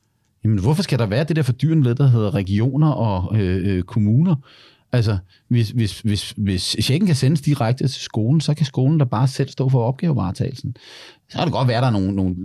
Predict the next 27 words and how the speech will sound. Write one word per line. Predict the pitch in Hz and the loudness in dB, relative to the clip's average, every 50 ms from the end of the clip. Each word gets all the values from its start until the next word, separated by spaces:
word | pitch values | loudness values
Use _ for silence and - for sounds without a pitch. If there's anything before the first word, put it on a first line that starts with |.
| 95 | -4
lokale | 90 95 - - 104 107 101 135 131 | -4 -4 -2 -4 -4 -2 -2 -2 -2
tilsyn | - - - 101 110 117 - - 131 117 90 95 | -2 -2 -2 -2 -2 -2 -2 -2 -2 -2 0 0
med | 92 85 | 0 0
et | 90 | 0
eller | 107 120 110 - | 0 0 0 0
andet, | - 107 104 | 0 -2 -2
ligesom | 90 - 131 131 117 | -2 -2 -4 -4 -2
der | 113 107 | -2 -2
er | 101 95 90 87 92 - - - - - - _ - | -2 -2 -4 -4 -6 -10 -14 -20 -20 -20 -16 _ -4
miljømyndigheder, | 104 98 85 82 87 95 110 127 123 98 101 98 104 90 | -2 0 0 0 2 2 2 2 2 2 2 0 0 0
arbejdsmiljømyndigheder | 78 95 101 120 123 - 120 104 98 95 90 87 87 - 87 85 87 78 69 | -2 -2 -2 0 0 0 0 0 0 0 0 -2 -2 0 0 0 0 0 -2
og | 92 | -2
sådan | - 95 | -2 -2
noget. | 85 78 73 | -2 -2 -2
Så | - 104 110 113 | -2 -2 -2 0
gør | - 127 | 0 0
man | 110 92 92 104 | 0 2 0 -2
et, | 107 - 85 87 - | -2 -4 -8 -10 -8
et | - 104 101 | -6 -8 -8
skoletilsyn, | - - - 87 107 113 - - 101 95 - - 92 | -6 -6 -4 -2 -2 -2 -2 -4 -6 -6 -6 -8 -8
der | - 104 | -8 -8
gjorde, | 98 - 90 92 101 110 | -6 -4 -2 -2 -2 -2
at | 104 - | -2 -2
børnene | - 90 78 107 104 90 92 | -4 -2 -2 0 0 0 -2
eller | 90 107 107 | -4 -6 -6
forældrene | - 92 85 - 110 104 98 | -6 -6 -4 -2 -2 -2 -2
ikke, | 98 | -4